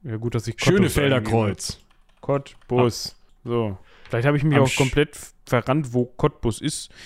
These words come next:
Speaker 1: Google Maps ist in letzter Zeit ein bisschen langsam, habe ich das Gefühl.
Speaker 2: <laughs> Am Schönefelder Kreuz fährst du von der A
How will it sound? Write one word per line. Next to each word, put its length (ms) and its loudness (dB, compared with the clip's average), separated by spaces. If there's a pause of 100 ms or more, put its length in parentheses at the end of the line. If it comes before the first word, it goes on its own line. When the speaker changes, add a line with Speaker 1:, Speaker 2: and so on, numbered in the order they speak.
(120)
Speaker 1:
Google 220 2
Maps 260 2
ist 140 -2
in 60 2
letzter 260 0
Zeit 160 -2
ein 80 -6
bisschen 240 -4
langsam, 500 -4
habe 120 -10
ich 60 -20
das 160 -14
Gefühl. 300 -12 (500)
Speaker 2:
<laughs> 560 -6
Am 280 0 (160)
Schönefelder 760 2
Kreuz 460 0
fährst 300 0
du 80 0
von 180 0
der 100 0
A 340 0